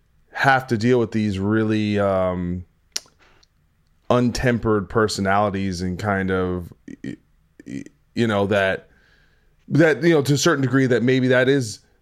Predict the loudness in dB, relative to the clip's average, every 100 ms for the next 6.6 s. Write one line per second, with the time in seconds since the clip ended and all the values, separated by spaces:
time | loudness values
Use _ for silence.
0 | _ 2 2 -2 -16 -20 -20 -16 -18 -18
1 | _ _ -10 0 2 2 0 -2 0 2
2 | 2 0 2 2 2 2 0 2 2 2
3 | 0 0 0 -2 -2 -2 0 -2 -4 _
4 | _ _ _ _ -2 2 2 2 0 0
5 | 0 2 0 -2 -4 -8 -12 -16 _ _
6 | -4 0 0 0 -4